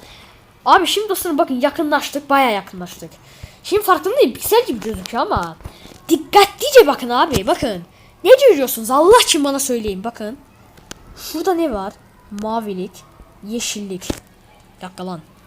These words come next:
Bakın şurada mavilik, yeşillik var. Şu belki kemik gibi bir şey olabilir. Orasını söyleyemem tam dostlarım. Yalan olduğunu söyleyemem.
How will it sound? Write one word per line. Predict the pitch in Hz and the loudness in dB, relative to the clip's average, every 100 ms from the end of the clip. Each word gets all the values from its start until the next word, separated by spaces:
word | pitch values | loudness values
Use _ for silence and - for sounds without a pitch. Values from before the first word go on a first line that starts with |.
| - - - - - - - - 247 | -16 -16 -20 -20 -20 -20 -20 -8 -6
Bakın | 247 | -4
şurada | 247 262 320 | -6 -2 0
mavilik, | 302 254 226 269 - | 2 2 0 -6 -8
yeşillik | 233 - 220 214 - | -4 -2 -4 -10 -10
var. | 185 233 - - - - - | -10 -10 -12 -20 -20 -20 -10
Şu | - 640 | -2 8
belki | 719 719 294 | 8 8 2
kemik | - 247 220 - | -2 -2 -6 -10
gibi | 185 | -10
bir | 190 | -6
şey | - 185 | -6 -6
olabilir. | 185 294 | -6 -2
Orasını | 302 294 277 | -2 -2 -4
söyleyemem | - 254 240 226 180 165 | -4 -4 -4 -6 -8 -12
tam | 180 170 | -16 -14
dostlarım. | 170 208 233 | -10 -8 -4
Yalan | 233 254 | -2 -2
olduğunu | 240 208 202 | -4 -6 -8
söyleyemem. | - 196 185 185 165 | -8 -8 -8 -10 -12